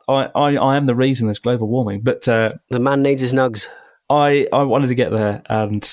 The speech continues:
Speaker 1: I, I, so I needed to reward myself somehow for passing my driving test, and it seemed like a fitting.
Speaker 2: Yeah.
Speaker 1: I, uh, actually, no, I drove, I, I drove to McDonald's at Heathrow Airport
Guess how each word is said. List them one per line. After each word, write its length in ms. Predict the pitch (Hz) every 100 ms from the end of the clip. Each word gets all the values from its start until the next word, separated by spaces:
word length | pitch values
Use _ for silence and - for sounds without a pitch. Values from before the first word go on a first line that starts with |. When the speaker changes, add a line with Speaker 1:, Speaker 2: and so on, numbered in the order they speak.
| -
Speaker 1:
I, 140 | 117 104 143
I, 40 |
so 220 | 151 -
I 60 | 165
needed 180 | 247 180
to 60 |
reward 320 | 143 131 147
myself 400 | 120 107 - 104
somehow 260 | - 123 101
for 100 | 98
passing 300 | - 113 - 107
my 40 |
driving 320 | 95 110 104
test, 360 | 98 98 90 -
and 180 | 98 98
it 100 | -
seemed 200 | - 135
like 140 | 120
a 20 |
fitting. 300 | 123 - -
Speaker 2:
Yeah. 540 | - 185 123 98 90 85 - - - _ _ -
Speaker 1:
I, 280 | 120 117
uh, 160 | 113 110 -
actually, 180 | 175 175
no, 40 |
I 40 | 135
drove, 260 | 131 160 -
I, 120 | 85 -
I 80 | 147
drove 240 | 143 185 180
to 60 |
McDonald's 500 | 151 135 147 139 131 -
at 140 | 127
Heathrow 300 | 135 135 127
Airport 460 | 117 110 107 98